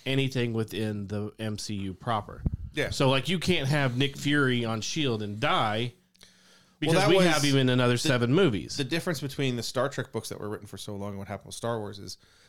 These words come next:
Speaker 2: and Peter David talked about this 'cause he wrote a bunch of the Star Trek novels, is they were instructed by Paramount or whatever. You, you had to circle it.
Speaker 1: Yes.
Speaker 2: Whatever you started. You started with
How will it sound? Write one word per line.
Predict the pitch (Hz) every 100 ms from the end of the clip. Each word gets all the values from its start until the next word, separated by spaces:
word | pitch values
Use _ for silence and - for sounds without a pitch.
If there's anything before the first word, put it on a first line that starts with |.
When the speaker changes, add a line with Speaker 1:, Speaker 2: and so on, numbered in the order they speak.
| -
Speaker 2:
and | 107
Peter | 135 113
David | 117 113
talked | 98
about | 98 90
this | 87
'cause | 95 -
he |
wrote | 104 101
a | 90
bunch | 113 98
of |
the | 95
Star | 104
Trek | - 98
novels, | 92 87 - - _ _ _ _ _ 120
is | 110 98 -
they | 131
were | 139
instructed | 120 - 131 113
by | 104 104
Paramount | 117 110 101 98
or | 98
whatever. | 95 98 90 87 - _ _ _ _ _ _ _ _ _
You, | 120 131 -
you | 113
had | 107 139
to | 131
circle | - 135 113 -
it. | -
Speaker 1:
Yes. | 135 92 - 107
Speaker 2:
Whatever | 117 147
you | 165 156
started. | - 139 98
You | 127
started | - 165 156 139
with | 123 110 -